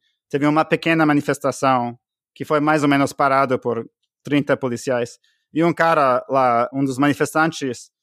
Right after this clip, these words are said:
gritando a um helicóptero da polícia, gritando, "Eu ganho mais do que você, eu ganho mais do que você",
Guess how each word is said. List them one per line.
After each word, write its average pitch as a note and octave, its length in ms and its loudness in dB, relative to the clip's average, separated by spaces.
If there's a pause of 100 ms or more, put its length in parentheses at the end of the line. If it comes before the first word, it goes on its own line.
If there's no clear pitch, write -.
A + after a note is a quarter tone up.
(260)
gritando D3 880 0
a C#3 160 0
um C#3 360 2
helicóptero D3+ 720 0 (140)
da B2+ 80 0
polícia, D3 440 -2
gritando, C3+ 460 -4 (180)
"Eu F#3+ 140 2
ganho G3+ 340 2
mais G3 320 0
do F3+ 100 -8
que G3 120 -2
você, D#3+ 540 -4
eu E3+ 100 -2
ganho G3+ 280 2
mais G3 240 2
do - 140 -14
que F#3 100 -4
você", D#3+ 380 -6